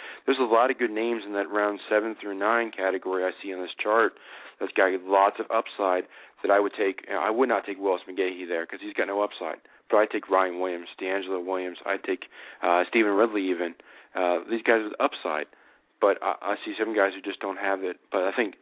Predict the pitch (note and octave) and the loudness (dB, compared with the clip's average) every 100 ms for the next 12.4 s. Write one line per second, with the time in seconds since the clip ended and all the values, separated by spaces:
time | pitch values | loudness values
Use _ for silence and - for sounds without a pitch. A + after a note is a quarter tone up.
0 | _ G#2 G#2 F#2 G#2 G#2 F#2 - G#2 F#2+ | _ -4 -4 2 4 4 2 2 2 2
1 | F#2+ F#2 G2 F#2+ F#2+ F#2+ G#2 G2+ - - | -6 -2 2 4 4 6 6 4 -4 -20
2 | - F#2+ F#2+ G#2 F2+ F2 G2 G2+ - F#2+ | -2 0 2 0 -2 -2 2 2 2 2
3 | F#2 G2 G#2+ G#2 F#2+ F#2+ G2 G#2 A2 G#2 | 4 2 -2 -6 -6 0 4 4 4 4
4 | G#2+ A2+ G2 F#2 F#2+ - B2 G#2 F#2 - | 4 4 2 -2 -4 0 2 2 -2 -4
5 | F#2 - - - - A#2 - - A2+ C3 | -10 -10 -18 -20 -6 -4 -4 -6 -2 -2
6 | A2+ G2 G#2 A2+ G#2+ A2 A#2 - F#2 F2+ | -2 -2 -4 -4 -6 -2 -4 -2 -6 -6
7 | G#2+ - - A2 C#3+ - G#2+ G#2 G#2 G2 | -12 -12 -10 0 0 2 0 2 2 0
8 | - G2+ G#2+ G2+ G#2 A#2 A#2+ - - - | -2 -6 0 2 4 4 2 -4 -20 -16
9 | G#2+ A#2 G2+ G#2+ G2+ A2 B2+ C3+ G#2 G2 | -8 -4 -2 -2 -2 -2 -2 -2 -8 -10
10 | - F#2+ - C#3 - G2 F#2+ - - - | -8 -4 2 2 4 2 0 -6 -20 -2
11 | A#2 A#2+ - A#2 A2+ G2 G2+ G2+ A#2 B2+ | 2 2 4 6 6 6 0 2 2 0
12 | - F#2+ G2 F#2+ | -6 -6 -6 -8